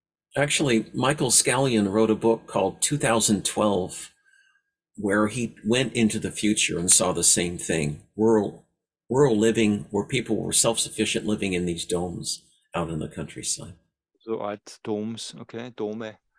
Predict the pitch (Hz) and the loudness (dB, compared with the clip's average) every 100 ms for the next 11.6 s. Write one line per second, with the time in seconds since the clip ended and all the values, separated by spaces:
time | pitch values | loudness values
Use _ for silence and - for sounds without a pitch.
0 | _ _ 90 85 - - _ _ _ 95 | _ _ -8 -8 -10 -18 _ _ _ -10
1 | 117 113 110 - - _ 131 117 117 - | -8 -6 -6 -8 -16 _ -20 -10 -10 -10
2 | - _ _ _ _ _ _ _ _ _ | -14 _ _ _ _ _ _ _ _ _
3 | _ _ _ _ _ _ _ _ _ _ | _ _ _ _ _ _ _ _ _ _
4 | _ _ - _ 135 135 175 196 165 147 | _ _ -20 _ 0 4 4 6 4 2
5 | 147 139 143 127 - 143 139 123 113 113 | 0 0 0 0 2 2 2 2 2 4
6 | 107 110 117 113 107 110 - 104 95 98 | 2 0 2 2 4 2 2 2 2 0
7 | 135 - _ _ _ _ _ 101 - 120 | -2 -8 _ _ _ _ _ -4 0 2
8 | 127 113 113 110 - 107 95 76 - - | 2 2 2 0 -2 -2 0 -2 -6 -14
9 | _ _ 98 87 98 85 104 110 - - | _ _ -8 -4 -4 -4 -2 -2 -4 -4
10 | 120 - 113 92 90 98 80 - 82 80 | -2 -2 -2 -2 0 -2 -2 -4 -4 -4
11 | - 80 80 76 - 98 | -6 -6 -8 -8 -12 -16